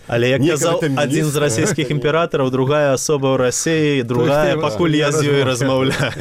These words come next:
Speaker 3: Это
Speaker 2: Так.
Speaker 3: да.
Speaker 2: Э, дзякуй. Э, Алексей Знаткевіч пазнаёміў нас з асноўнымі, найбольш цікавымі, э, матэрыяламі, якія сёння ёсць на нашым сайце свабода кропка орг. Я яшчэ нагадаю, што мы працуем таксама ў сацыяльных сетках, у Фейсбуку,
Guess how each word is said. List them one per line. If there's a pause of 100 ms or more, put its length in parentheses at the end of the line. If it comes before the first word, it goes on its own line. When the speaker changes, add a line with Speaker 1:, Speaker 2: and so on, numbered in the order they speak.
(120)
Speaker 3:
Это
Speaker 2:
Так.
Speaker 3:
да. (380)
Speaker 2:
Э,
дзякуй.
Э,
Алексей
Знаткевіч
пазнаёміў
нас
з
асноўнымі,
найбольш
цікавымі,
э,
матэрыяламі,
якія
сёння
ёсць
на
нашым
сайце
свабода
кропка
орг.
Я
яшчэ
нагадаю,
што (340)
мы
працуем
таксама
ў
сацыяльных
сетках,
у
Фейсбуку,